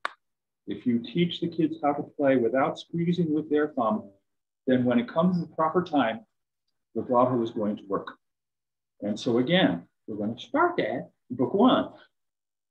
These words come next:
This is not something that you wanna deal with and fix. Later. One of the hardest things that,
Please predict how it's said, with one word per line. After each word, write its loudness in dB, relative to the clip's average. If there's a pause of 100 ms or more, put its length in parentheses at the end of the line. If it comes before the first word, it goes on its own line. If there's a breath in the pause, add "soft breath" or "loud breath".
(200)
This -4
is -2
not 4
something 0
that -2
you 2
wanna 0 (440)
deal 4
with 4 (460)
and -2 (160)
fix. 2 (680)
Later. 6 (1000)
One 4
of 2
the 4
hardest 4
things 0
that, 0